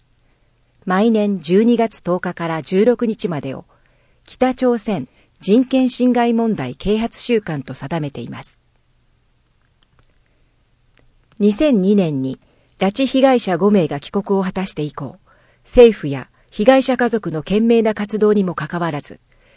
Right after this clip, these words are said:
他の拉致被害者の帰国は実現しておらず、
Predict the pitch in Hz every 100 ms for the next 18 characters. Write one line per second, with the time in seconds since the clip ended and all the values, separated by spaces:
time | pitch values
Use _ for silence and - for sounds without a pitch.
0 | _ _ _ - 262 240 160 160 - 214
1 | 240 233 208 175 143 - 185 - 190 175
2 | 190 196 220 208 - 196 185 151 139